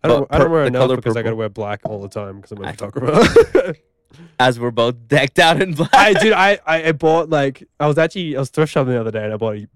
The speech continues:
Speaker 1: fucking neon yellow hoodie and I was like, "I don't know who the fuck I've
Speaker 2: You're like,
Speaker 1: become."
Speaker 2: "Who am I?" As you're
Speaker 1: It's a
Speaker 2: holding
Speaker 1: sick
Speaker 2: it,
Speaker 1: hoodie,
Speaker 2: walking
Speaker 1: though.
Speaker 2: out.
Speaker 1: It's a s-, and, and, like, a neon orange shirt. It says, like, a skate brand I've never heard of,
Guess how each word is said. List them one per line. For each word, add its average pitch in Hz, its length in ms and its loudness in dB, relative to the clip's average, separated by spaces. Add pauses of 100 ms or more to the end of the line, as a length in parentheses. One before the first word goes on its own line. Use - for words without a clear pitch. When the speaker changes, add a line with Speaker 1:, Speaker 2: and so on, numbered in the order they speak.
(120)
Speaker 1:
fucking 127 420 -4
neon 135 300 0
yellow 123 260 2
hoodie 104 400 -8
and 117 80 -8
I 107 60 -6
was 110 200 -4
like, 98 300 -6
"I 110 60 -12
don't 131 100 -4
know 131 80 -6
who 107 120 -12
the - 80 -20
fuck 113 240 -10
I've 98 140 -12
Speaker 2:
You're 117 120 -8
like, - 20 -6
Speaker 1:
become." 120 200 -2
Speaker 2:
"Who 120 200 -6
am 120 180 -4
I?" 110 260 -12 (120)
As 139 220 0
you're 151 100 2
Speaker 1:
It's 147 80 2
a 220 60 4
Speaker 2:
holding 127 180 0
Speaker 1:
sick 285 240 4
Speaker 2:
it, - 60 -8
Speaker 1:
hoodie, 254 260 8
Speaker 2:
walking 190 320 6
Speaker 1:
though. 147 80 2
Speaker 2:
out. 202 140 -2 (320)
Speaker 1:
It's - 200 0
a - 40 0
s-, - 80 0
and, 214 340 2
and, 196 160 0
like, 190 120 0
a 185 40 2
neon 180 480 2
orange 156 300 2
shirt. 143 420 0 (260)
It - 60 -20
says, 170 140 0
like, 180 100 2
a 170 60 0
skate 165 340 0
brand 147 260 2
I've 123 100 -6
never 139 300 0
heard 139 220 2
of, 117 260 -2